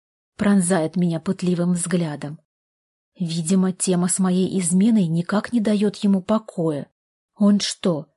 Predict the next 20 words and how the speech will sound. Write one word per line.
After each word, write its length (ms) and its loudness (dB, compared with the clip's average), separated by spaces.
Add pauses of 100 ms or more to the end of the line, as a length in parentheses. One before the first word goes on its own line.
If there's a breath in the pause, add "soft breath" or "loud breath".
(120)
мысленно 480 2
уложил 500 2
меня 260 4
в 80 -6
постель 420 -2
ко 140 -2
всем, 440 -2 (120)
с 140 -6
кем 160 2
я 200 2
работала? 680 -2 (680)
С 320 -8
Федей? 580 2 (680)
В 80 -14
шоке 360 -2
смотрю 440 -2
на 120 0
него. 460 -2 (420)
«Нет, 440 4
конечно, 800 0